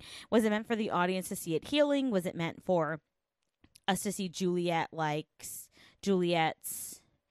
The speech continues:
intrigue, I guess? Yeah, I wasn't sure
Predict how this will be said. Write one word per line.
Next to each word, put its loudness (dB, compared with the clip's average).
intrigue, -2
I -2
guess? 0
Yeah, 0
I -2
wasn't -4
sure -4